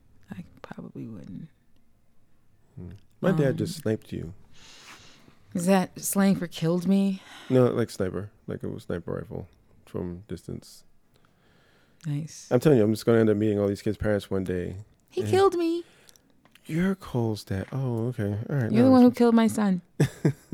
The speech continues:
Speaker 1: And
Speaker 2: I
Speaker 1: shot
Speaker 2: tried
Speaker 1: him
Speaker 2: to
Speaker 1: blank range, point blank range.
Speaker 2: I tried to, uh, change my screen name to Cole's dad, but it's fixed. So
Speaker 1: What is your name?
Speaker 2: S dot P dot N. Dot
Speaker 1: Oh.
Speaker 2: spelled out.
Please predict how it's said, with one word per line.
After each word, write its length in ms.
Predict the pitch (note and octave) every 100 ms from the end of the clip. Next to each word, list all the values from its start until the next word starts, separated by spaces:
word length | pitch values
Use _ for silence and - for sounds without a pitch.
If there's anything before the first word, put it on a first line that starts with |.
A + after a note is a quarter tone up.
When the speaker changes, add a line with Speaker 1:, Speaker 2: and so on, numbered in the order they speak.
| C#3 _ - -
Speaker 1:
And 260 | F#3+ F#3+
Speaker 2:
I 60 | C3+
Speaker 1:
shot 100 | -
Speaker 2:
tried 160 | C3+
Speaker 1:
him 100 | F#3+
Speaker 2:
to 40 | B2+
Speaker 1:
blank 300 | F#3 F#3 F#3+
range, 340 | F#3+ F3+ F3 -
point 220 | G#3+ G3
blank 240 | F#3 F3+ F3
range. 480 | E3 D#3 D#3+ - -
Speaker 2:
I 120 | A#2+
tried 400 | - C3 C3 B2+
to, 280 | - A#2 G#2+
uh, 200 | G2+ G2+
change 260 | G2 A2+
my 60 | G#2
screen 260 | F#2+ A2+ G#2+
name 200 | G#2 G#2
to 300 | - A2 G2+
Cole's 320 | - A#2 G#2
dad, 300 | - - -
but 180 | - A1 - -
it's 300 | A2 - -
fixed. 460 | G2 - - - _
So 320 | - F#2+ F2 -
Speaker 1:
What 180 | E3+
is 120 | D#3+ D#3+
your 100 | D#3+
name? 300 | D#3+ D#3 D#3 _ _ _ -
Speaker 2:
S 220 | G2+ -
dot 500 | - G2+ G2 F2 -
P 300 | - B2 -
dot 340 | A1 - G1+ - -
N. 480 | G2 - - - - - - _ _ _ -
Dot 180 | G#2 F2+
Speaker 1:
Oh. 40 |
Speaker 2:
spelled 320 | D#3 A#2+ F2+
out. 180 | D2+ -